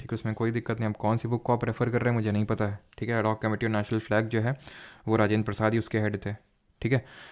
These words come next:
खैर, बढ़ते हैं आर्टिकल नंबर फ़ोर्टीन पे। तो आर्टिकल नंबर फ़ोर्टीन दो चीज़ें बोलता है, equality before law and equal protection of laws, यानी कि विधि के समान, समान, अ, विधि के समक्ष समानता और विधियों का समान संरक्षण। मतलब दोनों तो सिमिलर साउंड हो रहे हैं, बिल्कुल सिमिलर तो साउंड हो रहे हैं, लेकिन सेम नहीं है।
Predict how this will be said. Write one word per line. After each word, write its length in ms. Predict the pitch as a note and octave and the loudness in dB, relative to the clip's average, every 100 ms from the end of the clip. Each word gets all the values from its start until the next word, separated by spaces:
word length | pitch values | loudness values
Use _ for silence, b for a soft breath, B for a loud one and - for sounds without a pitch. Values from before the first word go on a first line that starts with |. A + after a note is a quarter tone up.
| B | B
खैर, 140 | - C3+ | 8 10
बढ़ते 240 | C3+ B2+ | 10 10
हैं 80 | D3+ | 8
आर्टिकल 240 | C3 - | 8 6
नंबर 140 | C3+ C3+ | 4 4
फ़ोर्टीन 420 | - G#2+ G#2 G2 | 4 4 4 4
पे। 160 | F#2+ F#2 _ B B B B B B | 2 -2 _ B B B B B B
तो 60 | F3 | 8
आर्टिकल 400 | C3+ C3 D3 F#3 | 8 8 6 6
नंबर 180 | E3 E3 | 8 6
फ़ोर्टीन 400 | - C3 E3 D#3+ | 6 8 10 10
दो 180 | B2+ | 12
चीज़ें 280 | C#3 B2 A2 | 10 8 6
बोलता 300 | G2+ G2 G2 | 4 2 0
है, 140 | F#2+ G#2 | -2 0
equality 540 | A2+ - B2 A#2+ E3 | 2 8 10 10 8
before 320 | C#3 - C3 | 8 8 8
law 200 | E3+ G3+ | 8 8
and 120 | F3 | 8
equal 200 | B2 C#3 | 6 6
protection 440 | C3+ A2+ G2+ A2 G#2 | 4 2 2 2 0
of 60 | |
laws, 200 | G2+ F#2 | 2 2
यानी 140 | A2 A#2 | 2 2
कि 100 | C3 | 4
विधि 280 | A2+ A2+ C#3 | 4 4 6
के 100 | C#3 | 4
समान, 300 | A#2 A2+ D3 | 4 4 4
समान, 320 | D3+ D#3+ D#3 - | 4 4 4 2
अ, 140 | A2+ | 0
विधि 280 | A2 A2+ D3 | 2 4 6
के 80 | D3+ | 4
समक्ष 340 | - D3 - | 4 2 2
समानता 520 | D3+ C#3+ D3+ D3+ D3+ | 0 2 4 4 4
और 100 | G3+ | 4
विधियों 320 | C3+ A2 C3 | 4 4 4
का 100 | D3+ | 2
समान 320 | D3+ B2+ A#2 D3 | 2 2 4 4
संरक्षण। 460 | A2+ F#2+ - G2+ G2 b b b G#2+ | 4 2 2 -2 -2 b b b -2
मतलब 360 | G#2 E3 E3+ B B - | 4 4 2 B B 4
दोनों 220 | A2 A#2+ | 6 8
तो 60 | |
सिमिलर 340 | C#3 B2+ G#2 D3 | 8 8 10 10
साउंड 280 | E3 E3 D#3+ | 8 8 8
हो 80 | |
रहे 120 | D#3+ D3+ | 6 2
हैं, 100 | A2+ | 0
बिल्कुल 240 | G2 D#3 | 0 0
सिमिलर 380 | D3+ A#2 G2+ D3 | 0 2 4 4
तो 120 | D3+ | 4
साउंड 260 | C#3+ D#3 D3 | 6 8 10
हो 100 | E3 | 10
रहे 120 | A#2+ | 8
हैं, 60 | |
लेकिन 200 | G#2+ A2 | 4 6
सेम 300 | C#3 - A#2 | 4 8 10
नहीं 260 | D3+ A2+ F#2+ | 10 10 8
है। 140 | E2+ | 4